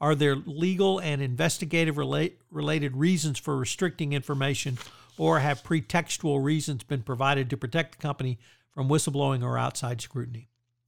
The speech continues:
One of the areas in which H R can operationalize your compliance program is to ensure that compliance is handed out appropriately and consistently across an organization, and to reward those employees who integrate such ethical and behavior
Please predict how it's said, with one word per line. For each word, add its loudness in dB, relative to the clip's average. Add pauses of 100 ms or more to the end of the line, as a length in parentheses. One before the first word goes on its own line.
(320)
One 2
of 4
the 8
areas 6
in 0
which 0
H 2
R 2
can -2
operationalize 2
your -2
compliance 0
program 0
is 0
to -2
ensure 0
that 0
compliance -2
is -8
handed 0
out 0 (340)
appropriately 2
and -2
consistently 2
across 2
an 0
organization, 0 (340)
and -4
to -6
reward 4
those 4
employees 2
who -4
integrate 0
such -2
ethical 2
and -2
behavior 0